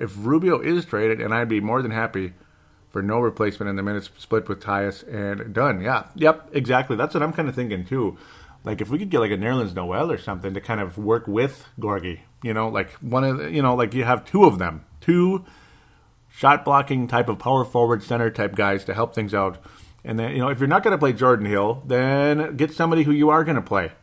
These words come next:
you know? I mean, I think Jordan Hill should be playing. Nerlens Noel does have a brighter future right now, and of course, he's getting minutes with Embiid's bruised, uh, knee, so his knee contusions, as Marcus would say, contusion, that type of thing. Uh, speaking of Marcus, uh,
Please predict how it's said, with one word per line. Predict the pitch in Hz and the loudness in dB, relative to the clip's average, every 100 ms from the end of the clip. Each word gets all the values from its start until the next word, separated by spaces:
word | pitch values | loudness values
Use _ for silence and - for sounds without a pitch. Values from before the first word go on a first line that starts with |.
| _ _ | _ _
you | 127 | 0
know? | 127 147 160 | 0 0 0
I | 151 | 2
mean, | 143 135 | 2 2
I | 160 185 | 0 -2
think | 190 165 | -2 0
Jordan | 139 151 | 4 4
Hill | 123 110 | 2 0
should | - 127 | 0 2
be | 156 | 2
playing. | 170 175 180 - - - - _ | 2 -2 -4 -10 -20 -20 -20 _
Nerlens | 123 147 165 135 | 2 4 4 4
Noel | 127 127 | 2 4
does | 113 127 | 2 2
have | 127 | 2
a | |
brighter | 113 117 110 | 4 2 2
future | - 120 131 | 0 -2 0
right | 123 120 | 0 2
now, | 120 120 | 2 0
and | 127 | -2
of | 113 | -2
course, | 120 110 | 2 0
he's | 104 107 | 0 -4
getting | 104 104 95 | -2 -2 0
minutes | 135 113 - - - | 0 -2 -4 -16 -2
with | 110 98 | -2 -2
Embiid's | 98 104 107 92 | -2 0 -2 -4
bruised, | 92 104 110 90 | -2 2 2 0
uh, | 98 85 | -4 -2
knee, | 104 131 92 | -2 -2 -2
so | - 98 95 92 - _ _ _ _ _ - | -4 -2 0 -2 -8 _ _ _ _ _ -6
his | 131 98 | -4 0
knee | 123 | 0
contusions, | 131 98 90 - 196 151 101 85 - - 101 | 0 -4 -8 -2 0 0 -4 -8 -8 -8 -8
as | 90 | -4
Marcus | 110 113 110 | -2 0 -2
would | 95 | -4
say, | 85 90 | -6 -6
contusion, | 92 87 - 160 131 104 - _ - - - | -6 -10 0 2 2 -2 -8 _ -20 -20 -10
that | 104 104 | -6 -4
type | 107 | -4
of | 85 | -6
thing. | - 82 78 - - _ | -10 -12 -12 -20 -20 _
Uh, | 107 | -12
speaking | 101 208 208 123 | -10 -10 -6 -8
of | |
Marcus, | 104 98 98 - | -6 -8 -8 -16
uh, | - 76 76 73 | -6 -2 0 -2